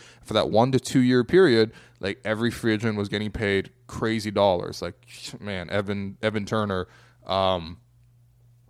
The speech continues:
you know, <laughs> um, you know, Joakim Noah got a seventy-two million dollar contract. Like, you could look at every single team. Every single team has an example of one of these mistakes.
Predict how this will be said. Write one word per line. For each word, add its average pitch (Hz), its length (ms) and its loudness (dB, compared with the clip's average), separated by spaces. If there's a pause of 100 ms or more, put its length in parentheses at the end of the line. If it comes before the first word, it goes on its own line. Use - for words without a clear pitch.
(120)
you 117 140 -2
know, 104 140 -4 (1700)
<laughs> - 80 -2
um, 92 640 2 (1120)
you 107 120 -8
know, 95 80 -4
Joakim 110 420 2
Noah 107 300 4
got 95 160 -2
a 95 80 -4
seventy-two 101 500 -6
million 95 260 -4
dollar 92 240 0
contract. 90 640 -6
Like, 85 200 -6
you 147 180 -2
could 220 140 4
look 247 120 2
at 233 80 0
every 240 180 0
single 220 220 0
team. 170 240 -4
Every 143 180 2
single 185 200 -2
team 180 160 -2
has 156 180 -2
an 143 80 -2
example 123 380 -2
of - 20 -4
one 110 100 0
of 104 60 -4
these 107 180 -6
mistakes. - 360 -10